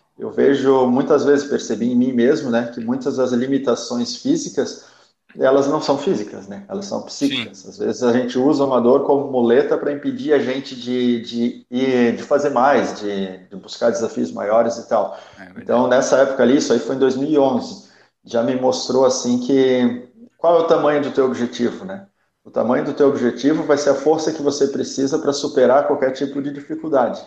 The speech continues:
Speaker 1: Quando o teu objetivo é forte o suficiente, é inevitável que você supere as, os obstáculos.
Speaker 2: É, porque é
Speaker 1: Basicamente
Speaker 2: como
Speaker 1: isso.
Speaker 2: tu,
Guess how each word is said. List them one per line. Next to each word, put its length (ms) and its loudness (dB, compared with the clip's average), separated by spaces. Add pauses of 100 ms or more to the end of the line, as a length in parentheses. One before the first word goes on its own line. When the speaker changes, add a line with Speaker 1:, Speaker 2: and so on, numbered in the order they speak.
(240)
Speaker 1:
Quando 180 -2
o 60 -4
teu 140 6
objetivo 420 2
é 60 0
forte 300 0
o 40 -6
suficiente, 560 -6
é 40 -8
inevitável 760 0
que 100 -12
você 240 -6
supere 440 -4
as, 380 -6
os 100 -10
obstáculos. 1040 -8 (460)
Speaker 2:
É, 120 2
porque 200 0
é 60 2
Speaker 1:
Basicamente 0 -
Speaker 2:
como 280 -2
Speaker 1:
isso. 20 -10
Speaker 2:
tu, 720 -4